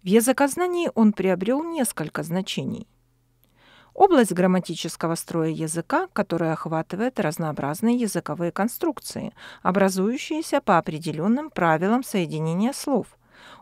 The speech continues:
от словосочетания до текста. Раздел грамматики,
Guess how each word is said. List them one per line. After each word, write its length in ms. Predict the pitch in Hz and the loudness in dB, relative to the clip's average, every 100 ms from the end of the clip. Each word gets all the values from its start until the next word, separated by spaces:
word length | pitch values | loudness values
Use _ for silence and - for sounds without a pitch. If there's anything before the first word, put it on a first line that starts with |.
| - | 4
от 220 | 214 196 | 6 6
словосочетания 1120 | - 180 170 - 151 - - 254 359 185 233 _ | 2 -4 -2 -4 -8 -8 -2 -2 0 -2 -6 _
до 140 | 165 208 | -2 -2
текста. 600 | - 302 - - - - _ _ _ _ - - - - - | -2 -8 -8 -16 -16 -20 _ _ _ _ -20 -20 -20 -12 0
Раздел 400 | 196 170 208 294 | 2 6 6 6
грамматики, 800 | 403 427 320 302 262 - 269 | 4 4 4 2 -4 -6 -8